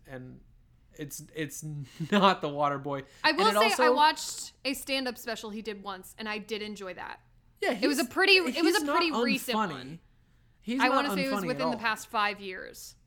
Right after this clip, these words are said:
Speaker 1: Right.
Speaker 2: But I don't
Speaker 1: But
Speaker 2: know.
Speaker 1: I,
Speaker 2: I
Speaker 1: yeah,
Speaker 2: don't know,
Speaker 1: his,
Speaker 2: man.
Speaker 1: he just made a lot of bad movies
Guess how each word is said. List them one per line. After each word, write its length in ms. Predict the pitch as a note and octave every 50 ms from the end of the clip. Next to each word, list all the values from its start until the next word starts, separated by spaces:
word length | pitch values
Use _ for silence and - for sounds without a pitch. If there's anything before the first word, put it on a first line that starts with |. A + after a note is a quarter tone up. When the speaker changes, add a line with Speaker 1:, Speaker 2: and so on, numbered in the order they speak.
| _ _ _ _ _ _ _ _ _ -
Speaker 1:
Right. 360 | D#3+ D#3 D3+ C#3 B2 G#3+ -
Speaker 2:
But 400 | - B3 A3+ G#3+ G#3 G3+ G#3 - - _ _ _ _ _ _ _ _ _ _ _ _ _ _ _ _ _ _ _ _ _ _ _ _ -
I 120 | G#3+ A3
don't 140 | A3 G#3+ G3+
Speaker 1:
But 200 | E3+ E3 D#3+ F#3
Speaker 2:
know. 40 | - - -
Speaker 1:
I, 100 | - E3+
Speaker 2:
I 280 | E3+ - G#3+ G#3+ G#3+ G#3+
Speaker 1:
yeah, 80 | G#3 G#3
Speaker 2:
don't 140 | G3 G3 G3
know, 120 | G3 F#3+ F#3+
Speaker 1:
his, 380 | F3 F3 F3+ F3 E3 F#3+ G3 F3+
Speaker 2:
man. 100 | F#3 F#3
Speaker 1:
he 60 | G3
just 400 | F3 F#3+ G3 F3+ - - G#3 G3+
made 240 | E3+ F3+ F3+ F3+ E3
a 40 | E3
lot 180 | D#3+ D#3+ D#3+
of 80 | D#3 C#3+
bad 240 | D3+ D3 C#3 C3+ C3+
movies 480 | C3+ C3 B2 B2+ B2 B2 - - -